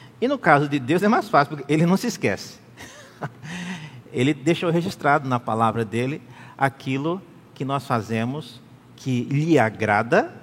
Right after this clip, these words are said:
ou desagrada. Então, é importante você fazer isso,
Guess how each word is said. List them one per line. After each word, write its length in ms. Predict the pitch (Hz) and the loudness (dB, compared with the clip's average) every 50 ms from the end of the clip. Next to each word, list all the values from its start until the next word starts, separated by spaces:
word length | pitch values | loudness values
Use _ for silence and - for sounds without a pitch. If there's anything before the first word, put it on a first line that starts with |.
| - - - - - - - - | -20 -20 -20 -20 -20 -20 -8 -2
ou 340 | 180 160 151 165 180 233 - - - - - - | 0 0 2 0 -2 -6 -8 -16 -20 -20 -10 -2
desagrada. 580 | 170 170 151 196 330 339 311 226 226 - - - - - - - - - - - - - - - - - - - - - - - - - - - - - - - - - - | -2 0 0 0 -2 -2 -2 -4 -4 -6 -12 -20 -20 -20 -20 -20 -20 -20 -20 -20 -20 -20 -20 -20 -20 -20 -20 -20 -20 -20 -20 -20 -20 -20 -20 -20 -20 -20 -20 -20 -20 -4 0
Então, 60 | - - | 0 2
é 60 | 202 | 2
importante 500 | 247 269 - 254 240 247 269 294 - 302 | 2 2 4 2 2 2 0 -2 -2 0
você 260 | - 156 123 - 156 | 0 0 0 0 -2
fazer 280 | 131 - 139 104 110 98 | -2 -2 -4 -4 -4 -8
isso, 200 | - - - - | -8 -12 -18 -20